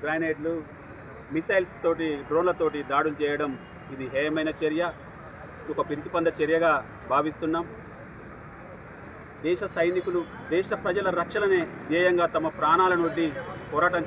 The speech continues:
చేస్తున్న భారత సైన్యానికి మనమందరం అండగా నిలవాలి, మనం సంఘీభావం తెలపాలనే ఒక మంచి ఉద్దేశంతోటి ఈరోజు ప్రెస్ క్లబ్ ఆధ్వర్యంలో కార్యక్రమం చేపట్టి ఒక సంఘీభావ ర్యాలీని తీశాం.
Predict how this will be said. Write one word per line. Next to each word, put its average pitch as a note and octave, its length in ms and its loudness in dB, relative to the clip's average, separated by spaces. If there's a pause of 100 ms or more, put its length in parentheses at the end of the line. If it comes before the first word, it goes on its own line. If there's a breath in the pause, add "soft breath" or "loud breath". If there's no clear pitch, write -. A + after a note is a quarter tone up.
చేస్తున్న D#3 460 0 (580)
భారత E3+ 340 6
సైన్యానికి E3+ 640 2 (640)
మనమందరం E3+ 580 2 (480)
అండగా F#3+ 280 4
నిలవాలి, F3 540 4 (360)
మనం D#3 240 0
సంఘీభావం F#3 520 4
తెలపాలనే D#3+ 640 2 (160)
ఒక C3+ 120 -8
మంచి C#3+ 320 -4
ఉద్దేశంతోటి D#3 840 0 (360)
ఈరోజు D#3 300 4
ప్రెస్ C#3+ 220 -4
క్లబ్ D#3+ 200 0
ఆధ్వర్యంలో D3 480 2
కార్యక్రమం C#3 600 -2
చేపట్టి D3 440 -4 (500)
ఒక C#3 120 -6
సంఘీభావ D#3 580 4
ర్యాలీని C#3+ 300 0
తీశాం. D3+ 380 -6